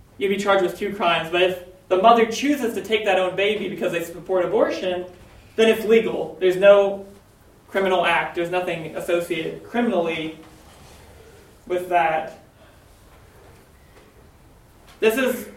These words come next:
one of the bigger topics. What about there's a lot of if statements. Some people will say,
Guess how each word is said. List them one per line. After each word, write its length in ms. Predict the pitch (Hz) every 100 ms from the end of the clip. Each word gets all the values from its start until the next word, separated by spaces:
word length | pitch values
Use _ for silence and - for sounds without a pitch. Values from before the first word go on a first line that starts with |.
| -
one 140 | 214
of 80 | 220
the 60 | 185
bigger 300 | 208 196 185
topics. 680 | 170 165 175 175 - - - - -
What 240 | 202 233
about 640 | 208 190 165 156 151 - - - - - - 196
there's 120 | 196
a 40 |
lot 180 | 220 233
of 240 | 226 196 190
if 240 | 202 202
statements. 960 | - - - 175 - 151 - - - - - - -
Some 200 | 226 233
people 280 | 254 226 214
will 140 | 208
say, 460 | 208 196 180 180